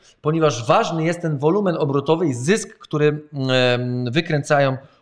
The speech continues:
operatorzy na naszej platformie, a dzięki temu my również też rośniemy. Jak wygląda dokładnie to, ten, ten wzrost? Zobaczcie, pięćdziesiąt siedem sklepów,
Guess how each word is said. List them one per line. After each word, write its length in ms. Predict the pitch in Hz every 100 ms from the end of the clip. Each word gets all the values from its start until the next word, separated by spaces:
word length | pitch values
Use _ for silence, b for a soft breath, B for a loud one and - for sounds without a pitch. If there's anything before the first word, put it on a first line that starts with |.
| -
operatorzy 540 | 160 165 151 160 151
na 100 | 147
naszej 260 | 135 135 139
platformie, 460 | 143 147 247 214 160
a 40 |
dzięki 260 | 160 180 175
temu 280 | 165 156
my 280 | 131 156 208
również 480 | 170 143 139 135 -
też 260 | 131 127 - B B 131
rośniemy. 500 | 143 - 156 117 131
Jak 180 | 226
wygląda 460 | 202 175 202 196 160
dokładnie 720 | 135 - 143 139 143 135 - _ _ _ _ - - 143
to, 320 | 143 131 113 B B -
ten, 260 | 147 151
ten 160 | 147 151
wzrost? 440 | 131 156 135 -
Zobaczcie, 360 | 135 165 151 139
pięćdziesiąt 480 | - 180 180 185 -
siedem 280 | 190 175 170
sklepów, 400 | 170 165 202